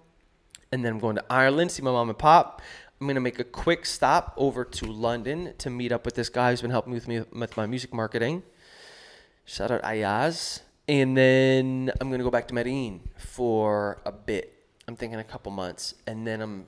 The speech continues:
I'd love to get to Buenos Aires by the end of the year. That's been on my bucket list for a long time, but right now it's their winter time, so that's not when I wanna go.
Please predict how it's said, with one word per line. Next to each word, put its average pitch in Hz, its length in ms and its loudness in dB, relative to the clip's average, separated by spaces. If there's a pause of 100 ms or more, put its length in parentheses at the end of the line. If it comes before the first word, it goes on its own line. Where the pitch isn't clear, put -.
(120)
I'd 110 200 -12
love 123 300 0
to 143 60 -4
get 131 140 -4
to 120 60 -6
Buenos 107 320 -4
Aires - 440 -10
by 107 80 -4
the 101 100 -10
end 90 120 -10
of - 80 -18
the 50 80 -14
year. - 240 -12 (180)
That's - 340 -6
been - 220 -6
on 113 80 -2
my 110 80 -2
bucket 113 240 -4
list 104 140 -8
for 110 80 -2
a - 20 2
long 117 160 0
time, 107 200 -2
but 87 80 -6
right 101 140 -2
now 101 120 -6
it's 95 100 -12
their 87 100 -6
winter 113 280 -4
time, 107 420 -4 (380)
so - 140 -20
that's 110 200 0
not 117 140 0
when 107 100 -2
I 113 40 -2
wanna 110 180 -2
go. 101 380 2